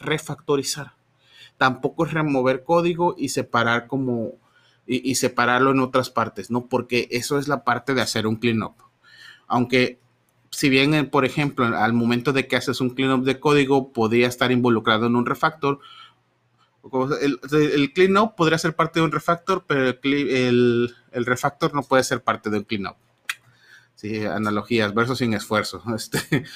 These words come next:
bueno, no. Eh, <clears throat> entonces, pues, esta parte de refactorizar es, es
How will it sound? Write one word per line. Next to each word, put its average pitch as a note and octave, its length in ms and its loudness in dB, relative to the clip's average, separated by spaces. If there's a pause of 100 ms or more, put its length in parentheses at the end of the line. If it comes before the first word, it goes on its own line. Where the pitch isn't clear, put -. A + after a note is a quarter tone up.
(120)
bueno, A2+ 200 -2
no. G2+ 180 -8 (640)
Eh, A#2+ 360 2 (420)
<clears throat> - 440 -20
entonces, D#3+ 360 -2
pues, E3+ 220 2
esta F3 260 -2
parte G3 240 2
de F#3+ 80 6
refactorizar E3+ 800 -2
es, D3+ 320 -6
es D3 340 -4